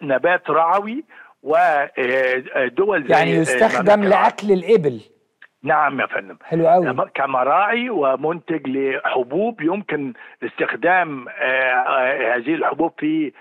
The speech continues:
Speaker 1: استخراج زيوت صالحة للاستخدام الآدمي.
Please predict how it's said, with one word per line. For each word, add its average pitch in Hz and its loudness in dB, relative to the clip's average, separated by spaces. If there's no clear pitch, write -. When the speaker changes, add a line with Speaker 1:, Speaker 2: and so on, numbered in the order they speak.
Speaker 1:
استخراج 156 -2
زيوت 165 -4
صالحة 147 0
للاستخدام 143 -4
الآدمي. 156 -2